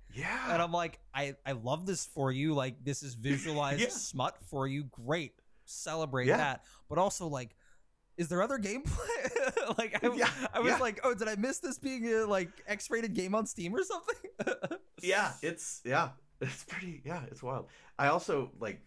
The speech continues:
Speaker 1: Asterion is very popular, and I find
Speaker 2: Yep.
Speaker 1: that character really repulsive.
Speaker 2: <laughs>
Speaker 1: He's not a good
Speaker 2: Maybe,
Speaker 1: person.
Speaker 2: maybe that's it.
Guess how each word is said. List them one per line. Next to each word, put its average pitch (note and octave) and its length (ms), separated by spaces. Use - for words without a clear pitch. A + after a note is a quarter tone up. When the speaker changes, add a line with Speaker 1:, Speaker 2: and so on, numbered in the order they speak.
Speaker 1:
Asterion G2 600
is F2 120
very F#2+ 240
popular, F2 500
and E2+ 140
I F2+ 60
find F#2 300
Speaker 2:
Yep. C3 80
Speaker 1:
that - 120
character F#2+ 600
really F3 420
repulsive. D3+ 840
Speaker 2:
<laughs> - 340
Speaker 1:
He's - 180
not F3 240
a F3+ 40
good F3 200
Speaker 2:
Maybe, G3 100
Speaker 1:
person. E3+ 340
Speaker 2:
maybe E3+ 260
that's E3+ 320
it. G3 240